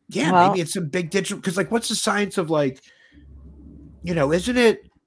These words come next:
Speaker 1: right, like, like, nothing can travel fast,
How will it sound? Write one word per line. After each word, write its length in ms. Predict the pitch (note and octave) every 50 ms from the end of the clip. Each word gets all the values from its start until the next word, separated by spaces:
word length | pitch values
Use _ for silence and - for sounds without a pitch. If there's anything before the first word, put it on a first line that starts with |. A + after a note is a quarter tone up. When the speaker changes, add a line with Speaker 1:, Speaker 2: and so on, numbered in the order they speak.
| _ _ _ _ _ _ _ _ _ _ _ _ _ _ _ _ _ _ _ _
Speaker 1:
right, 240 | - D#3+ F3 D#3+ -
like, 200 | - A#2+ - - _ _ _ _ _ _ _
like, 340 | - D#3 D3 C#3+ C3 C3+ - _ _ _ _ _ _ _ _ _ _ _ _ _ _ _ _ _ _ _ _ _ _ _ _ _ -
nothing 680 | B2+ B2+ C3 C3+ D3+ D#3 F3+ - - A3 A3+ A#3 B3
can 180 | - - C4 A3+
travel 440 | - - G3 F3 E3+ E3 E3+ F3
fast, 380 | E3+ E3+ - D3 C#3+ D3 C#3 -